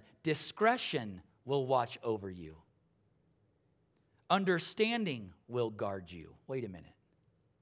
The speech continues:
<laughs> What do we read in verse eight? Uh, uh, verse seven and eight, "Who is a shield? The Lord is a shield." Who guards? Who watches over? The Lord does. But in verse eleven, it's discretion that will watch over you,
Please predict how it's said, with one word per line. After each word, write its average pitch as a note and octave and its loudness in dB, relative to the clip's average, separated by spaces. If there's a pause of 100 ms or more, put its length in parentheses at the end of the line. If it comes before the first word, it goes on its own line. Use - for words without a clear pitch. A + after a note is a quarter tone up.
(120)
<laughs> - -20
What F#3+ 2
do F#3+ 4
we F#3+ 0
read F3+ 6
in E3 -2
verse E3 0
eight? D#3 -4 (1040)
Uh, D#3+ 4
uh, F3 0
verse F3 2
seven F#3+ 6
and F3+ 2
eight, C#3+ -6 (100)
"Who A3+ 8
is A3+ 0
a A#3 2
shield? B3 4
The G#3+ 8
Lord B3 8
is E3+ 2
a D#3+ 2
shield." C3 2 (340)
Who B3 6
guards? G#3+ 6 (600)
Who C4 8
watches A#3 6
over? G#3 8
The G3 8
Lord A3 6
does. A2 -2 (140)
But G#3 8
in A3 4
verse A#3+ 12
eleven, A#3 6
it's F3+ 0
discretion A3+ 2
that D3 0
will D3 2
watch C#3 4
over C3 2
you, D3 0